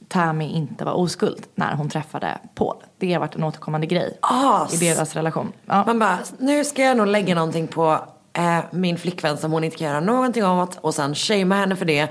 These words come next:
Speaker 1: Alltså,
Speaker 2: i all framtid.
Speaker 1: nej, nej. Det är
Speaker 2: Mm.
Speaker 1: så dumt.
Speaker 2: Mm.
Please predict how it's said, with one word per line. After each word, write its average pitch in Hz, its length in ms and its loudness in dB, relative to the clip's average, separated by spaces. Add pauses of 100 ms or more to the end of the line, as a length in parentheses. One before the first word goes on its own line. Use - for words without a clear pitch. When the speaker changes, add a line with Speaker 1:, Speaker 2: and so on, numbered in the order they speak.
Speaker 1:
Alltså, 196 240 0
Speaker 2:
i 180 40 6
all 151 340 2
framtid. 139 480 -4
Speaker 1:
nej, 208 180 4
nej. - 220 -4 (340)
Det 185 480 -2
är - 160 -8 (120)
Speaker 2:
Mm. 208 220 2
Speaker 1:
så - 240 -8
dumt. - 320 -8
Speaker 2:
Mm. 196 340 0